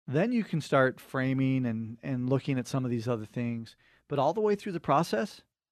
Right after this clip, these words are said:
that plan has to be followed. Now, obviously, there's gonna be adjustments. Um, you're gonna change a little bit of what i-,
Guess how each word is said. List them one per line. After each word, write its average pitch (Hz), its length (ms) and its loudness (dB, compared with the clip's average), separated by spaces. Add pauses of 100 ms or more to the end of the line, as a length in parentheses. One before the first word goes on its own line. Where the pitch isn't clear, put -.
that 147 260 2
plan 180 420 2
has 143 340 0
to 156 100 0
be 131 120 -4
followed. 127 460 2
Now, 147 220 2
obviously, 208 420 2
there's 160 200 2
gonna 160 220 2
be 147 100 2
adjustments. - 640 0 (760)
Um, 131 360 0 (260)
you're 131 160 -6
gonna 143 300 2 (240)
change 156 480 2
a 139 180 2
little 135 300 0
bit 139 240 2
of 117 220 2
what 131 200 4 (260)
i-, 135 140 -4